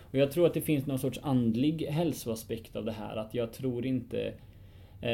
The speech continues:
jag har så svårt att se att Guds ekonomiska vision för oss, ehm, innebär att, att vi, så att säga, upprätthåller mänskligt välbefinnande,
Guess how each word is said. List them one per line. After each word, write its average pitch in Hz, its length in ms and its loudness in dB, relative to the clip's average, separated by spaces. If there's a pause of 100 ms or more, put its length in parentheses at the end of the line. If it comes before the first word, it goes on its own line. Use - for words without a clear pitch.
(120)
jag 143 140 4
har 160 80 2
så 170 140 -6
svårt 170 340 -2
att 156 60 -10
se 156 160 0
att 131 140 0
Guds - 440 -2
ekonomiska 139 560 -2
vision 160 480 -2
för 117 160 -4
oss, - 320 -8 (400)
ehm, 110 460 -2 (720)
innebär 120 420 4
att, 110 200 0
att - 160 -6
vi, 117 500 -2
så 127 120 -6
att 117 80 -10
säga, 170 120 -2
upprätthåller 123 540 -2
mänskligt 127 460 0
välbefinnande, 110 880 2